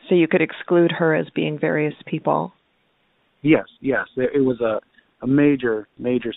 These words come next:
Speaker 2: step for us in, in helping identify who Jane Doe potentially is. So from there, it just kinda grew. We've, uh, kept in touch with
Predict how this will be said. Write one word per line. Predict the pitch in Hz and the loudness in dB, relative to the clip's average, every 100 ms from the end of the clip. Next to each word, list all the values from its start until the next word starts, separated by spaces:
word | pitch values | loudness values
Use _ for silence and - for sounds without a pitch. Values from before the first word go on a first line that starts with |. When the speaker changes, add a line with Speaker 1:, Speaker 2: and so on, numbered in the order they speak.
| - | -4
Speaker 2:
step | 123 - | -4 -4
for | 120 110 | -4 -4
us | 104 - | -4 -8
in, | 113 110 | -8 -8
in | 117 | -8
helping | 117 113 110 110 107 | -2 0 0 -2 -2
identify | 110 107 104 101 101 - | -2 -2 -4 -6 -8 -2
who | 113 107 113 113 | 0 2 -2 -4
Jane | 104 101 | -4 0
Doe | 104 101 98 _ _ _ _ | 0 0 -6 _ _ _ _
potentially | 135 - 113 113 104 101 | -6 -2 0 0 0 0
is. | 101 95 - _ _ _ _ _ _ _ _ _ _ _ _ _ _ _ | 0 0 -6 _ _ _ _ _ _ _ _ _ _ _ _ _ _ _
So | 131 123 117 120 _ _ | 2 4 4 -2 _ _
from | - 135 | -2 0
there, | 135 139 139 | 2 4 2
it | 120 | 0
just | 127 - | -4 -6
kinda | 143 131 120 | -4 -4 -4
grew. | 123 135 139 127 | 0 2 2 2
We've, | 120 113 - - | -2 -6 -8 -8
uh, | 120 113 - | -6 -6 -8
kept | 131 131 | -8 -6
in | 123 | -4
touch | 127 - | -2 -2
with | 123 | -6